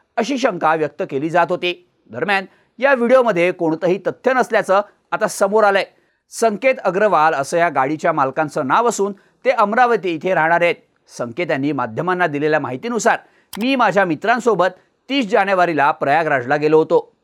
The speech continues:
त्यामुळं व्हिडिओमध्ये अठ्ठावीस जानेवारीपासून आमची गाडी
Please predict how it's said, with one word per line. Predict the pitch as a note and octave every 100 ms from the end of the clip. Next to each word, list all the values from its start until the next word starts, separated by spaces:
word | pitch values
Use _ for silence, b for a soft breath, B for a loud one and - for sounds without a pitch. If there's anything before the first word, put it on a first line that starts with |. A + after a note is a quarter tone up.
| _ -
त्यामुळं | D#3 F3+ F3 F#3 b b b
व्हिडिओमध्ये | C#3 A3 C4+ B3+ G3+ F#3+ G3+
अठ्ठावीस | D3+ - G#3+ B3 A3
जानेवारीपासून | A3 G#3+ G3+ G3 F#3 - D#3 E3+
आमची | C#3+ D3 B3+
गाडी | B3 A3